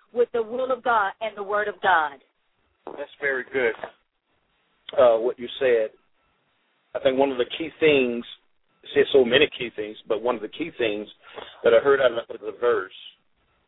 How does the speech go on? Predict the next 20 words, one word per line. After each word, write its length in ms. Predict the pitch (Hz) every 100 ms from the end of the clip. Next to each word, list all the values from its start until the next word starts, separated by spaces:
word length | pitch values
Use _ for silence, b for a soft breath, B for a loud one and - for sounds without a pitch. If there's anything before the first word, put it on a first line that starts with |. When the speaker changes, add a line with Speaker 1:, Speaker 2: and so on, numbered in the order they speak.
| _
Speaker 2:
when 100 | 117
you 60 | 113
say 120 | 123 -
intended 640 | 117 107 - 143 135 127 - -
purpose, 440 | 131 113 95 85 - - _ _ _ _ _ 120
that 180 | 131
means 380 | 135 151 156 147 -
then, 440 | 123 113 107 110 117 _ _ _ _ _ _ _ -
now 220 | 117 113
watch 160 | 120 -
this 100 | 180
right 140 | 190
here, 220 | 160 92 - _ _ _ _ _ _ _ -
I 100 | 117
have 120 | 123 120
an 100 | 120
obligation 800 | 127 139 143 123 135 127 - 127
and 100 | 117
a 60 | 110
responsibility. 960 | 107 - 127 120 - 110 113 101 -